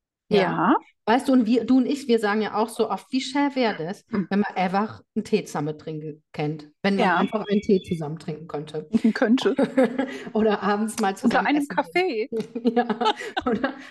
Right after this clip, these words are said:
Speaker 1: abends zusammen essen gehen könnte. Und,
Speaker 2: Ja.
Speaker 1: ähm, so denke ich mir, hey, super, bräuchten keine Flugzeuge
Speaker 2: Ja.
Speaker 1: mehr, keine Autos, wir könnten uns alle von rechts nach links beamen.
Speaker 2: Das wär total cool.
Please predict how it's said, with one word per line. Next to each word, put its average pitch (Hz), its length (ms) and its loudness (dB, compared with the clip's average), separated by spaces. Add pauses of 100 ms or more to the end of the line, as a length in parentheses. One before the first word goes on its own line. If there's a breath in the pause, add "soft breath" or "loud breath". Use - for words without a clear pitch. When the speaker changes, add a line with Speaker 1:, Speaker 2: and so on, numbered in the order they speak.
Speaker 1:
abends 220 580 2
zusammen 226 400 4
essen 262 240 4
gehen 196 200 6
könnte. 202 540 2 (560 soft breath)
Und, 226 300 2
Speaker 2:
Ja. 214 280 0
Speaker 1:
ähm, 202 340 -4 (240)
so 202 140 4
denke 190 360 -4
ich - 140 -14
mir, 214 160 4
hey, 190 280 -4
super, 247 440 -2
bräuchten 202 380 -2
keine 180 220 -2
Flugzeuge 262 440 -6
Speaker 2:
Ja. 185 80 -2
Speaker 1:
mehr, 240 120 2
keine 196 360 -2
Autos, 170 400 -4
wir 254 120 -4
könnten 233 320 -4
uns 226 160 -2
alle 170 260 -10
von 214 160 -6
rechts 220 240 -6
nach 254 160 -10
links 330 220 -12
beamen. 214 380 -8 (800)
Speaker 2:
Das - 240 -12
wär 160 120 -6
total 170 400 -6 (100)
cool. 180 240 -2